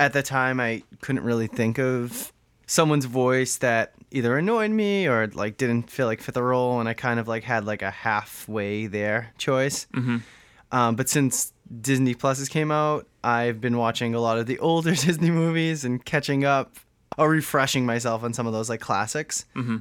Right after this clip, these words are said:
Speaker 1: because I grew up with, like, the nineties movies, so I've, like, seen those a lot,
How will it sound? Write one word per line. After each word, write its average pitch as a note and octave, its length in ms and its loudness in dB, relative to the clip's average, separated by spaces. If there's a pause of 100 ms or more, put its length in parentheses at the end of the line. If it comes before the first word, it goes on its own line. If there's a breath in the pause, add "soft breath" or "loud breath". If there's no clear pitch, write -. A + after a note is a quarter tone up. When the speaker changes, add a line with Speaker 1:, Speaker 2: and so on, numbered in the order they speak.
(120)
Speaker 1:
because A#2 460 -2 (600)
I C#3+ 120 6
grew C3 240 2
up B2 120 -2
with, A#2 120 -4
like, A2+ 120 -4
the D3+ 100 0
nineties D#3 720 -2 (120)
movies, A2 320 -2
so A#2+ 100 -2
I've, A2 160 -2
like, A2 160 -4
seen A2 180 -2
those G#2 120 -2
a G#2 60 -4
lot, G2 420 -2